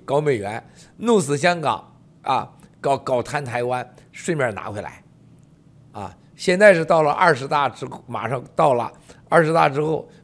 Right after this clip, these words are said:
说相信我，没有二十大了，二十大没有任何所谓的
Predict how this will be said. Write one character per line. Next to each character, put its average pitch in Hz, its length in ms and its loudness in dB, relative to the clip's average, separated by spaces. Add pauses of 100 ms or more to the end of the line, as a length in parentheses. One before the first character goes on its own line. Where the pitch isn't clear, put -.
(480)
说 - 360 -4
相 185 320 -4
信 175 140 -6
我， 92 140 -12
没 101 260 -4
有 147 100 -2
二 117 220 -10
十 - 120 -16
大 73 200 -14
了， - 40 -20 (520)
二 190 280 6
十 131 160 -4
大 131 180 -2
没 113 300 -4
有 147 120 0
任 170 280 -4
何 135 120 -2
所 - 220 -12
谓 110 160 -6
的 101 160 -10